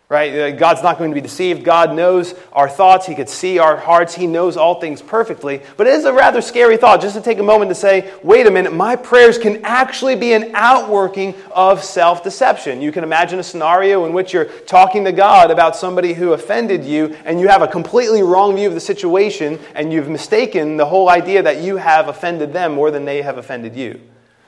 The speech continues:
And you could be looking to God for vindication when really what you need is to apologize. See, there's all kinds of ways in which we could be self-deceived. And one of the ways to avoid that, we're gonna see a little bit later on in the psalm, but David is saying here that his prayer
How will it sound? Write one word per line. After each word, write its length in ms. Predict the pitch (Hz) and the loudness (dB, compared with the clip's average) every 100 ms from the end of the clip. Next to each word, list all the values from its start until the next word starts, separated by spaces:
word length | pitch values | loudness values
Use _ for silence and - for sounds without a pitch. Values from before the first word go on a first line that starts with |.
| _ _ - | _ _ -18
And 100 | 127 | -14
you 100 | 131 | -12
could 140 | 147 | -10
be 100 | 131 | -6
looking 280 | 147 151 147 | -6 -6 -10
to 100 | 147 | -6
God 240 | 147 147 | 0 0
for 140 | 143 117 | -2 -12
vindication 640 | 151 131 156 160 156 131 | -10 -10 -8 -10 -8 -12
when 240 | 120 120 120 | -12 -12 -12
really 360 | 135 147 143 | -6 -4 -2
what 120 | 123 | -6
you 80 | 113 | -10
need 240 | 120 123 113 | -14 -14 -14
is 100 | 104 | -16
to 120 | 123 | -14
apologize. 800 | 107 135 120 98 95 - - - _ _ _ _ _ _ | -8 -6 -6 -8 -14 -18 -20 -20 _ _ _ _ _ _
See, 120 | 190 | 0
there's 140 | 170 | 4
all 140 | 214 220 | 4 2
kinds 240 | 226 220 | 2 0
of 80 | 196 | 0
ways 440 | 170 180 185 180 | -2 0 0 -2
in 80 | 147 | -6
which 260 | 139 135 - _ | -10 -10 -14 _
we 140 | - 151 | -8 -6
could 180 | - 139 | -6 -10
be 140 | 139 | -12
self-deceived. 1120 | - 156 147 139 - 120 117 139 123 110 _ _ _ _ _ _ | -10 -4 -2 -4 -8 -18 -16 -14 -14 -18 _ _ _ _ _ _
And 100 | 131 | -8
one 120 | 147 | -4
of 40 | 185 | -2
the 60 | |
ways 260 | 147 151 151 | 0 -2 -2
to 120 | 151 | -8
avoid 360 | 120 127 156 151 | -8 -4 -6 -4
that, 180 | 117 110 | -4 -4
we're 80 | 123 | -8
gonna 180 | 127 | -12
see 160 | 113 139 | -12 -10
a 80 | 120 | -8
little 160 | 123 | -8
bit 160 | 113 110 | -10 -12
later 420 | 123 131 123 123 - | -10 -10 -8 -12 -10
on 320 | 120 123 120 | -8 -8 -12
in 160 | 117 | -16
the 80 | 110 | -18
psalm, 360 | - 151 131 107 | -12 -8 -8 -8
but 100 | 107 | -12
David 260 | - 147 143 | -10 -10 -10
is 120 | 98 | -14
saying 260 | 107 104 110 | -16 -18 -16
here 220 | 117 110 | -12 -12
that 140 | 113 | -12
his 140 | 117 107 | -14 -20
prayer 580 | - 143 123 110 110 | -14 -10 -8 -8 -12